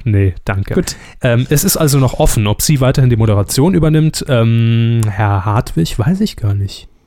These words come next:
Speaker 1: was, was mit dem war. Schlag
Speaker 2: Der ist
Speaker 1: das
Speaker 2: jetzt
Speaker 1: mal
Speaker 2: ein,
Speaker 1: nach.
Speaker 2: der ist ja jetzt Dschungelmensch.
Speaker 1: Eben, ich glaub kaum, dass der da noch Zeit hat, noch zwischendrin, äh,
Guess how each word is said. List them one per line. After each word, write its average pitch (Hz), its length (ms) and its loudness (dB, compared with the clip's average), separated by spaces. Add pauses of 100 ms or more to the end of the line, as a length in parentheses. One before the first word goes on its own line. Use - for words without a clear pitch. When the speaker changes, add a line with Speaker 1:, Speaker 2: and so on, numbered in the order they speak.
(320)
Speaker 1:
was, - 240 -6
was 107 260 -4
mit - 180 -8
dem 151 200 0
war. - 220 -4 (240)
Schlag 160 220 0
Speaker 2:
Der - 20 -4
ist - 80 -6
Speaker 1:
das 139 80 2
Speaker 2:
jetzt 135 80 2
Speaker 1:
mal 117 80 2
Speaker 2:
ein, 110 80 4
Speaker 1:
nach. 104 300 0
Speaker 2:
der 120 100 -4
ist 127 100 -6
ja 156 80 2
jetzt - 300 -4
Dschungelmensch. 117 720 -4 (260)
Speaker 1:
Eben, 104 340 0
ich - 120 -8
glaub 113 180 0
kaum, 147 220 0
dass 135 140 0
der 135 120 2
da 131 80 0
noch 120 160 0
Zeit 131 320 0
hat, - 240 -4
noch 123 120 0
zwischendrin, 127 680 0
äh, 113 340 2